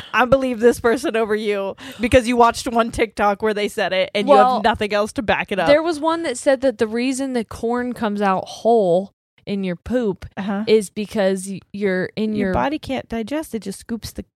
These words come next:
Speaker 1: stuff out in the middle and then pulls it out.
Speaker 2: Is that true?
Speaker 1: Don't know, but that's what I, I've
Speaker 2: That's
Speaker 1: heard.
Speaker 2: what I heard is that it, like, there's some kind of, like, follicle that just, like, <sniffs>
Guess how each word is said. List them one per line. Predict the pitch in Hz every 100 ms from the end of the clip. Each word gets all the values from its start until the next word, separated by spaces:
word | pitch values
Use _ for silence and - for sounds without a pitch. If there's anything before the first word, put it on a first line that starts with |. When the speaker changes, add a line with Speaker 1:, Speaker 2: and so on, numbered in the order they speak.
| -
Speaker 1:
stuff | - 240 -
out | 220 -
in | 208
the | 208
middle | 240 294 185
and | 185 190
then | 185
pulls | - 196 196
it | 240
out. | 294 -
Speaker 2:
Is | 254 247
that | 247 254 -
true? | - 339 427 277 - 233
Speaker 1:
Don't | 220 233 320
know, | 427
but | 339
that's | 247 269
what | 294
I, | 269 -
I've | 240
Speaker 2:
That's | 254 240 415
Speaker 1:
heard. |
Speaker 2:
what | 285
I | 285 285
heard | 339 415
is | 311
that | 233 240
it, | 190
like, | 233 226 -
there's | 196 - 190 214 208
some | 254
kind | 233
of, | 269
like, | 277
follicle | - 302 330 - 247
that | 233
just, | 202 220 202
like, | 190
<sniffs> | - - 131 -